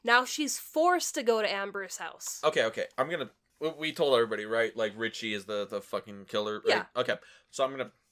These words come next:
Speaker 2: run this back at you. I'm Richie, right?
Speaker 1: I hope not.
Speaker 2: Okay. We're driving.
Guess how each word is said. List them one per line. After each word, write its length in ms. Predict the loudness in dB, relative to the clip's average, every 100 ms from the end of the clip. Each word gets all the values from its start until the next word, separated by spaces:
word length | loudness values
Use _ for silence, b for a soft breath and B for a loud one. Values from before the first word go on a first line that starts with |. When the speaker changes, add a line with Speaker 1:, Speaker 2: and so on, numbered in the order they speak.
| -14
Speaker 2:
run 120 | -12
this 80 | -6
back 200 | -6 -6
at 140 | -10 -16
you. 80 | -20 b b b
I'm 140 | 0 0
Richie, 320 | -2 -6 -16 _ _ _ _ _
right? 200 | -2 -2 0
Speaker 1:
I 140 | 0 0
hope 280 | -2 -6 -8
not. 240 | -12 -12 -4 0
Speaker 2:
Okay. 300 | 2 0 -4 _ -2
We're 140 | 0
driving. 540 | 4 6 8 6 0